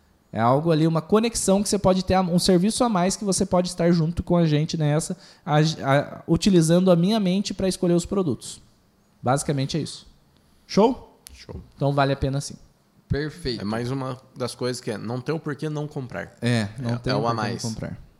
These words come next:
Speaker 1: Boa.
Speaker 3: Bom, tem uma pergunta aqui, não dá pra identificar muito o nome aqui, é P J, o início do nome.
Speaker 1: Ok.
Speaker 3: Mas como achar produtos no Paris ou no Brás?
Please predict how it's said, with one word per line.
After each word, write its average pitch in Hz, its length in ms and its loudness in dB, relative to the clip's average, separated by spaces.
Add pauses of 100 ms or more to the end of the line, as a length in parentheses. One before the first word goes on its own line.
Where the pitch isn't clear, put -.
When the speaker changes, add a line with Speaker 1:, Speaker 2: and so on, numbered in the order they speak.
Speaker 1:
Boa. 92 240 -4 (640)
Speaker 3:
Bom, 131 180 -6
tem 139 160 -10
uma 156 140 -6
pergunta 151 580 -4
aqui, 170 500 -10 (160)
não 139 200 -6
dá 139 100 -2
pra 151 80 -4
identificar 117 500 -2
muito 107 360 -4
o 107 160 -4
nome 104 240 -4
aqui, 147 280 -6
é 151 60 -6
P 143 240 4
J, 147 500 -4
o 131 120 -6
início 123 280 -4
do 123 140 -4
nome. 127 280 -4
Speaker 1:
Ok. 92 500 -6
Speaker 3:
Mas 123 640 -4 (280)
como 262 440 8
achar 185 560 0
produtos 175 920 2
no 170 240 0
Paris 170 580 -2 (380)
ou 156 160 0
no 156 80 -2
Brás? 92 600 -8